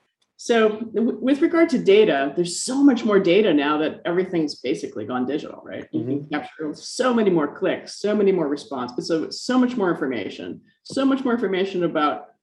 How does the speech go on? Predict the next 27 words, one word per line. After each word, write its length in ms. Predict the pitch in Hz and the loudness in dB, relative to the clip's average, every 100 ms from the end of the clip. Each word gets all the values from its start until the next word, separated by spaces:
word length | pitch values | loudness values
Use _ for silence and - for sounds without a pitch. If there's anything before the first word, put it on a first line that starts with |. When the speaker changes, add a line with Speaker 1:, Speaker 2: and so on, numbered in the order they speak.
| _ _ | _ _
Speaker 1:
profiles 680 | 233 185 - 147 131 123 131 | 0 0 0 -2 0 0 -4
of, 140 | 127 - - | -8 -12 -8
of 180 | 143 - | -8 -4
companies 500 | 175 170 151 127 123 | -4 0 0 0 -4
or 40 | |
Speaker 2:
Mm-hmm. 100 | 117 | -4
Speaker 1:
people. 500 | 160 151 107 104 104 - | 0 0 0 -8 -10 -6
You 60 | |
know, 60 | 165 | -4
you, 220 | 160 165 165 | -2 -2 0
there's 160 | 170 | 0
all 280 | 156 165 196 | 0 0 2
this 200 | 185 170 | 2 2
inf-, 180 | 165 - - | -2 -2 -2
eh, 220 | 151 143 | 0 0
data 260 | 156 175 160 | 2 2 2
that's 180 | 127 123 | -2 -4
out 300 | 120 135 131 | -4 -4 -4
there. 280 | - 123 - _ _ _ _ _ _ | -8 -8 -12 _ _ _ _ _ _
So 560 | - 226 214 208 226 - | 0 4 4 2 -4 -8
rule 240 | 208 247 294 | 0 6 8
number 300 | 285 233 190 | 8 6 6
one 420 | 190 143 139 147 | 4 2 0 0
is 600 | 170 160 151 143 143 - _ _ _ _ - - | 2 4 4 0 -4 -14 _ _ _ _ -18 2
put 280 | 202 - | 4 4
all 200 | 165 202 214 | 2 0 4
your 180 | 196 | 2